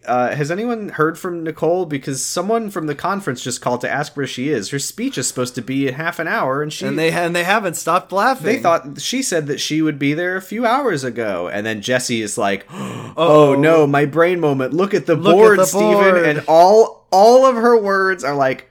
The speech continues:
Speaker 1: "Crash, ravine,
Speaker 2: Ravine.
Speaker 1: distress."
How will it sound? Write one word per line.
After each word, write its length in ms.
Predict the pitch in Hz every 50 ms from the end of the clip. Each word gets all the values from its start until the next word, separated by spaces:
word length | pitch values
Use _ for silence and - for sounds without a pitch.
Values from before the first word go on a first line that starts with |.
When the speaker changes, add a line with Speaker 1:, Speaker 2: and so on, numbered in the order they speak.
| _ _
Speaker 1:
"Crash, 680 | - - - 143 127 101 76 76 - - - - - -
ravine, 580 | - 127 139 135 123 156 147 131 113 98 87 95
Speaker 2:
Ravine. 260 | 135 143 139 147 170
Speaker 1:
distress." 1000 | 165 147 135 127 110 147 147 147 127 113 113 104 - - - - - - - _